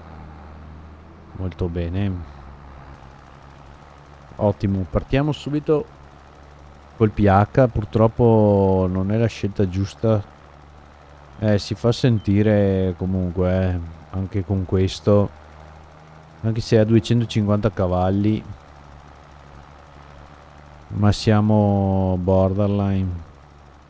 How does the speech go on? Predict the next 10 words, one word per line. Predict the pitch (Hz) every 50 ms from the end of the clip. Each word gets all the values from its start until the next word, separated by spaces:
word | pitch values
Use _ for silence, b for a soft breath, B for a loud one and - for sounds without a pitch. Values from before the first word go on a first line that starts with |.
| - B B B B B B B B B B - - 131
Poi | 127 110 107
vorrei | 104 110 120 131 135
capire | - 123 - - - 131 117 107 101 95
se | - - - 113
riusciamo | 113 104 110 107 - - - 101 101 107 113 110 101
anche, | 95 92 95 95 98 98 107
se | - - - 101
riesco | 107 104 98 90 90 85 - - - - 95 92
anche | 90 85 85 85 85 - - 92 87
a, | 82 82 82 82 80